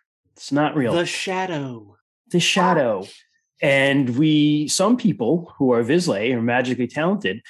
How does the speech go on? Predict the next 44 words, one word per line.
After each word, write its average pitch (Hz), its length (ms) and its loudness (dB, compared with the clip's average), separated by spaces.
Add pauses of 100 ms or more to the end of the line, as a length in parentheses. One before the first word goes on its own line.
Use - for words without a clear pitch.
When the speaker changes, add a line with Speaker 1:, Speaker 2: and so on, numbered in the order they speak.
(280)
Speaker 1:
eventually 320 320 4
wake 269 180 4
up 269 140 0
from 226 100 0
the 180 80 4
shadow 147 220 0
and 143 100 2
they 131 60 0
go 131 100 0
back 139 360 -2
to 127 40 -6
this 120 160 -6
place 120 240 -4
called 127 160 -4
the 127 100 -2
actuality, 127 800 0 (160)
where 123 140 -2
things 160 320 2
are 135 180 2
as 123 120 -2
they 117 140 0
actually 110 460 -4
are, 98 260 -4 (200)
which 147 200 0
is 131 480 -2
kind 120 280 0
of 247 120 0
like 339 240 2
here, 349 360 2
but 320 160 -2
different. - 340 -2 (1040)
Uh, 131 60 2
in 143 140 0
a 135 80 2
lot 151 220 2
of 151 60 2
ways, 120 440 -2 (140)
uh, 120 180 0
because 120 300 -2
it's 143 160 -2
more 180 240 4
of 151 140 0
a, 135 240 2
um, 110 440 -2